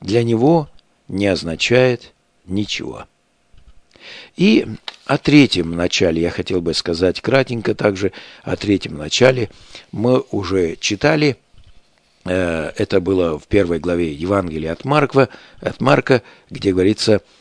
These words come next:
«начало Евангелия». А Иоанн, Иоанн говорит о том,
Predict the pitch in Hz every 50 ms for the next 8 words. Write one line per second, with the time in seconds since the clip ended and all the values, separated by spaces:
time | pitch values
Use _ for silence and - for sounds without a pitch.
0 | _ _ - - - - - - 123 - - - 113 110 113 113 113 113 107 104
1 | - - 127 101 98 95 107 123 123 107 90 80 - 87 - - - - - -
2 | - - - _ - - - _ _ _ _ _ _ _ - - - - - -
3 | 113 107 101 - 113 117 123 151 185 190 160 107 73 - - _ _ _ _ _
4 | - 107 107 104 98 92 90 85 92 92 104 113 85 - - - _ _ _ _
5 | _ _ - 95 87 - - 131 143 143 139 -